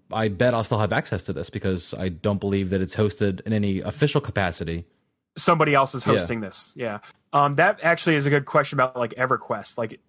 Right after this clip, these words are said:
Speaker 2: that has to be still live too, right?
Speaker 1: Oh, God, I guess.
Speaker 2: I mean, I'd have to fact check that, but, like,
Speaker 1: Yeah.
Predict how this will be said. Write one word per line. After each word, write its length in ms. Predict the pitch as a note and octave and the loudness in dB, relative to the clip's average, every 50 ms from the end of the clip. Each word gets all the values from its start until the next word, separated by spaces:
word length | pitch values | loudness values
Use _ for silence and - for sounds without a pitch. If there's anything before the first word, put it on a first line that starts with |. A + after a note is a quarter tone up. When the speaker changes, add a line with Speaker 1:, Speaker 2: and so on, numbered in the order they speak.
| _ | _
Speaker 2:
that 220 | - C#3 F3+ F#3 - | 0 0 0 0 -2
has 260 | C#3+ C#3 C3+ C3+ - | -2 -2 -2 -2 -2
to 100 | - C3 | -4 -8
be 100 | A#2 A#2 | -8 -8
still 200 | G#2+ - - A2 | -10 -8 -8 -8
live 240 | G2+ G2+ G2 G2 F#2+ | -8 -8 -10 -12 -12
too, 200 | - - B2+ A2 | -10 -8 -8 -8
right? 280 | F2+ F#2+ G2+ A2 B2+ _ _ _ _ _ _ _ _ _ _ _ _ _ _ _ _ _ _ - | -8 -8 -10 -10 -10 _ _ _ _ _ _ _ _ _ _ _ _ _ _ _ _ _ _ -8
Speaker 1:
Oh, 80 | G2+ | -8
God, 400 | F#2 E2 E2+ E2+ G2 F#2+ E2+ D#2+ D2+ _ _ - | -8 -6 -6 -4 -4 -4 -6 -8 -12 _ _ -12
I 80 | F2+ E2+ | -12 -10
guess. 480 | C#2+ F2 G#2+ G#2+ F#2+ G2 - - - _ _ _ - | -4 -2 -2 -2 -2 -4 -8 -12 -14 _ _ _ -2
Speaker 2:
I 40 | C#3 | 2
mean, 120 | C#3 C#3+ C#3 | 2 4 4
I'd 80 | C3+ | 4
have 120 | G#3 F#3 C#3+ | 2 2 2
to 60 | C#3 | 0
fact 360 | - - D3+ C#3+ D3+ D#3 - | 0 2 4 4 4 2 0
check 260 | - - B2 G#2+ - | 0 0 0 0 -2
that, 300 | - A2 G#2 G#2 G#2+ - | -6 -6 -6 -6 -8 -8
but, 100 | - A2 G2+ | -10 -10 -8
like, 200 | A2+ A2 G#2+ G2 | -6 -6 -6 -4
Speaker 1:
Yeah. 200 | F#2 F2 E2 | -4 -6 -6